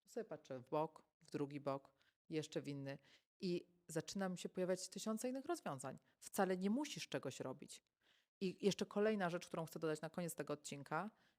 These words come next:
Nie bójcie się porażki. Czy ja zaliczyłam porażki? Jasne, że zaliczyłam. Czy zaliczę jeszcze? Jasne, że zaliczę. Ale każda jest dla mnie fajna. I każdą odbieram jako spoko. Jako coś, co się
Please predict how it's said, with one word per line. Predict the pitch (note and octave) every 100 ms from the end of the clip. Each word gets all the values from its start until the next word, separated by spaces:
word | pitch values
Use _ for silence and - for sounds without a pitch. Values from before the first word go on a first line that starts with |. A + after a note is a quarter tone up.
| -
Nie | F#3
bójcie | E3 F#3 F3 D#3
się | D3+
porażki. | D3 C3+ C3 - D#3+ - _ _ _ _ -
Czy | A3+
ja | G#3
zaliczyłam | F#3+ F#3+ F#3+ F#3+
porażki? | F#3 F#3 - -
Jasne, | E4 -
że | C#3
zaliczyłam. | B2+ C3 - C#3+ D3
Czy | F#3+
zaliczę | F#3 F#3 G3
jeszcze? | F#3 D4
Jasne, | D#4 - D3
że | C3
zaliczę. | C3 C3+ C#3+ C#3+ _ _ _ _ -
Ale | F#3 G3+
każda | G3+ - A3 G#3+
jest | G#3+ G3+
dla | A3
mnie | A3
fajna. | A#3 C#4+ C#3+ C#3 - _ _ _ -
I | G#3
każdą | - G3+ G#3+
odbieram | G#3+ G3 G#3 G#3
jako | G#3 A3
spoko. | - - - - C3+ _ _ _ -
Jako | G3 G3
coś, | G#3 - A#3
co | -
się | A3+ A#3+